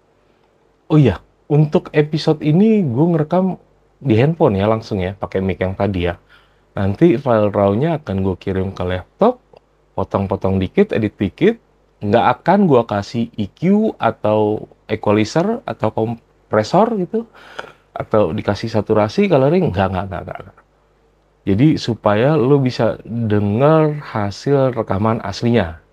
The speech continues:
Tapi, tapi nih, terus terang gua akan proses loudness-nya pakai Reaper D A W gua di laptop gitu,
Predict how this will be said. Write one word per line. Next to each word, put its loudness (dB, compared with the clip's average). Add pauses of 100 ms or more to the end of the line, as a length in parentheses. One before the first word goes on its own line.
(640)
Tapi, 2 (560)
tapi -6
nih, 2 (240)
terus -6
terang -2
gua 0
akan -4
proses -2
loudness-nya -2 (600)
pakai -2 (200)
Reaper -2
D -6
A -2
W 2
gua 0
di -4
laptop -2
gitu, -8